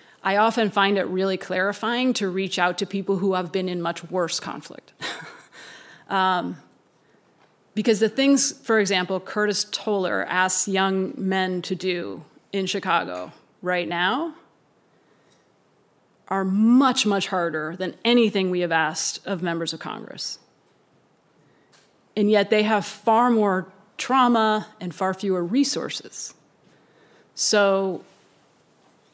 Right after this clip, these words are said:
it can feel, and it's a little bit of a trick of the mind, it can feel like millions of people are beyond talking to.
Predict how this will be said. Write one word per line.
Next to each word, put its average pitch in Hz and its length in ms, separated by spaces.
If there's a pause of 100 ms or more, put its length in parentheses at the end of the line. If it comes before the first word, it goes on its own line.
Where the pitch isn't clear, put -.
(300)
it 226 160
can 202 220
feel, 190 680
and 185 140
it's 185 140
a 190 60
little 220 300
bit 190 200
of 180 160
a 156 320 (300)
trick 220 260
of 185 80
the 170 60
mind, 170 500
it - 100
can 196 120
feel 240 460
like 170 220 (500)
millions 226 640
of 190 120
people 208 320
are 175 180
beyond 185 800 (520)
talking 185 420
to. - 360